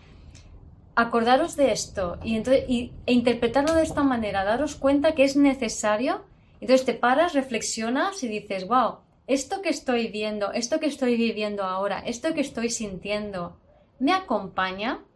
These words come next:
a la hora de, me, me, tiene sentido que me acompañe a la hora de poder manifestar mis sueños?".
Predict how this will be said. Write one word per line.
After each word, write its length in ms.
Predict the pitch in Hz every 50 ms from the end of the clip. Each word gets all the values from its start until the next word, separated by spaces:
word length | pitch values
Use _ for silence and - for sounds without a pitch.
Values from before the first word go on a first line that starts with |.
| _ _ _ _ _
a 100 | 226 226
la 160 | 226 220 220
hora 240 | 226 220 247 262 262
de, 160 | 254 - 226
me, 200 | 226 226 220 -
me, 140 | - 233 226 226 - - -
tiene 220 | - 285 302 403
sentido 440 | - - 262 226 214 - 208 220 262
que 100 | 269 269
me 100 | 226 208
acompañe 540 | 196 - 208 196 196 165 196 190 190 226 294
a 40 | 302
la 180 | 262 208 190
hora 240 | 196 202 220 233 240
de 300 | 220 208 190 185 - - - - - -
poder 280 | - 208 196 220 208 233
manifestar 680 | 233 226 214 208 202 - 202 196 - - 208 208 208
mis 220 | 208 196 190 -
sueños?". 600 | - - 185 180 185 196 208 240 330 - - -